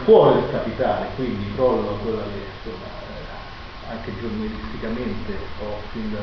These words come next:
subito, che è stato un crollo del muro di Wall Street, poi del Benedetti con le cose delle quattro minuti, ma, eh, smotta l'epicentro e poi arriva nel, dove siamo arrivati oggi. Nel libro, pensato e scritto molto prima della crisi greca,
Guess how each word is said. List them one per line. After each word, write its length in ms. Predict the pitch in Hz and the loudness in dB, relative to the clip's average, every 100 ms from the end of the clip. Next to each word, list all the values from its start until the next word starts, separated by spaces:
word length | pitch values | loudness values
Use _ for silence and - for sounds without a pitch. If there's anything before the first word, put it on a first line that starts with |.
| 101 | -4
subito, 400 | 143 110 107 104 104 - - - | -6 -4 -6 -6 -6 -8 -8 -8
che 60 | 110 | -8
è 40 | - | -6
stato 180 | 123 | -4
un 180 | 104 101 | -2 -4
crollo 180 | 131 113 | -2 -2
del 100 | 110 | -2
muro 220 | 113 110 | 0 -2
di 60 | 104 | -2
Wall 160 | 107 - | -4 -6
Street, 240 | 135 110 - - | -6 -6 -6 -8
poi 160 | 117 95 | -6 -4
del 100 | 95 | -6
Benedetti 400 | 101 110 107 - | -6 -6 -6 -6
con 80 | 104 | -8
le 80 | 98 | -6
cose 160 | 107 | -6
delle 160 | 101 104 | -6 -4
quattro 280 | 104 104 165 | -6 -6 -4
minuti, 260 | 147 - - - - - - - | -4 -6 -8 -10 -12 -12 -12 -8
ma, 260 | 127 127 - - | -2 0 0 -2
eh, 380 | - - - - - - | -2 -4 -6 -10 -10 2
smotta 760 | 175 220 - - - - - | 8 8 8 6 4 4 0
l'epicentro 840 | 127 127 147 - 127 - 208 220 - | 0 0 2 4 4 4 6 4 4
e 40 | - | 0
poi 220 | 180 160 | 8 8
arriva 340 | 190 165 165 | 8 8 6
nel, 280 | 156 151 151 143 135 - - - - - - | 8 6 8 8 8 4 0 -6 -10 -8 -2
dove 200 | 131 123 | 0 2
siamo 220 | 131 123 | 2 4
arrivati 340 | 120 127 - | 4 2 4
oggi. 320 | 180 - 110 117 | 6 6 2 -2
Nel 140 | 143 | 0
libro, 500 | 180 135 131 101 - - - - - - - - - | 0 4 4 2 0 -8 -10 -12 -12 -12 -12 -10 -4
pensato 420 | 120 - 156 143 | -4 0 2 2
e 100 | - | 0
scritto 280 | 156 151 131 | -2 -2 0
molto 320 | 143 139 135 | 0 0 -2
prima 260 | 147 139 | 0 0
della 180 | 123 127 | 2 2
crisi 240 | 131 120 127 | 0 -2 2
greca, 480 | 147 160 113 107 | 8 8 8 2